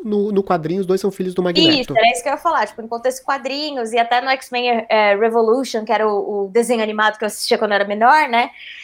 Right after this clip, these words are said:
Speaker 2: É, eles sempre trazem esse contexto de que o, os gêmeos, eles são filhos do Magneto. E eu nunca vi isso ser aplicado dentro do M C U.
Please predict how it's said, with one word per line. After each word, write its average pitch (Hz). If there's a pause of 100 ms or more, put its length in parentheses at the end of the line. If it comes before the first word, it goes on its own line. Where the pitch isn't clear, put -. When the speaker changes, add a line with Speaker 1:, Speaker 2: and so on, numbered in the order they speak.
(140)
Speaker 2:
É, 214
eles 247
sempre 269
trazem 277
esse 277
contexto 277
de 269
que 302
o, 269
os 233
gêmeos, 247
eles 285
são 339
filhos 359
do 311
Magneto. 208 (240)
E 226
eu 262
nunca 392
vi 320
isso 294
ser 269
aplicado 254
dentro 254
do 254
M 254
C 254
U. 262